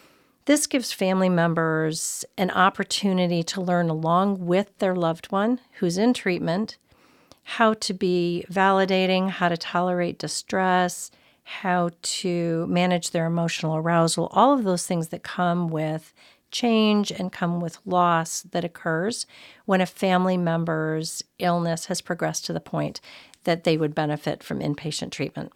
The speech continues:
So that was a top priority for Doctor Kading. Then we went to offering the program, and we developed a three-day program on the ground at Sierra Tucson. The first day, we look at any of the losses and changes that have happened for families as a result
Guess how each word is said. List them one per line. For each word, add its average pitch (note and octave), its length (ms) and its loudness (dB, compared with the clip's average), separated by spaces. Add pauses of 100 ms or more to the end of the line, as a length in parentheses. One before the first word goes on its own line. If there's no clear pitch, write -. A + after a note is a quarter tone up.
(160)
So - 140 -2
that A#3 140 6
was B3 140 2
a F#3+ 60 -8
top - 380 0
priority E3 500 0
for - 140 -6
Doctor D#3+ 280 -2
Kading. - 500 -4 (920)
Then G3+ 340 4
we B3 160 2
went F3 640 -2 (320)
to G3 140 2
offering F3+ 460 0
the E3 80 -6
program, - 720 0
and F#3 100 -2
we E3+ 80 0
developed F3 600 0
a E3+ 60 -8
three-day A3 480 0
program E3 640 -2 (580)
on G3+ 160 2
the A#3 80 2
ground F3 360 2
at - 100 -8
Sierra E3 300 0
Tucson. D#3+ 580 -2 (320)
The F#3 80 -2
first - 400 -2
day, F#3 220 4
we F3 160 0
look F3+ 360 -2
at D#3+ 320 2
any D#3+ 200 2
of D3+ 80 -6
the D3 120 -4
losses F3+ 540 -2
and D#3 140 -2
changes E3 480 -4
that E3 100 -4
have D#3+ 80 -8
happened F3 460 -2
for - 160 -6
families F3+ 480 0
as F3 120 -4
a E3 60 -4
result D#3+ 540 -4